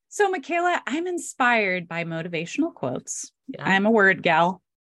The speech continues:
Speaker 1: Could you give us a few of your own words of wisdom for our listeners?
Speaker 2: <laughs> So this isn't gonna be my own. So I'm, I'm cheating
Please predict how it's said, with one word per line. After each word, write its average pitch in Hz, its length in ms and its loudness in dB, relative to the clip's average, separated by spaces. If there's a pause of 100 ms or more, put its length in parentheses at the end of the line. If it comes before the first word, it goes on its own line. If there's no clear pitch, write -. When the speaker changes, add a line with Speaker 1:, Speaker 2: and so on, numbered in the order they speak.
(600)
Speaker 1:
Could 311 180 4
you 349 220 8
give 349 180 2
us 339 180 4
a 285 80 4
few 254 260 6
of 220 100 2
your 190 220 6
own 233 340 6
words 226 320 4
of 220 120 -2
wisdom 175 540 -2
for - 180 -4
our 175 180 2
listeners? 165 720 -8 (580)
Speaker 2:
<laughs> 202 120 -6 (540)
So - 160 0
this 269 240 2
isn't 311 180 -4
gonna 285 140 4
be 269 80 0
my 247 260 2
own. 208 380 6
So 208 160 0
I'm, 190 120 -2
I'm 185 140 -4
cheating 247 380 -4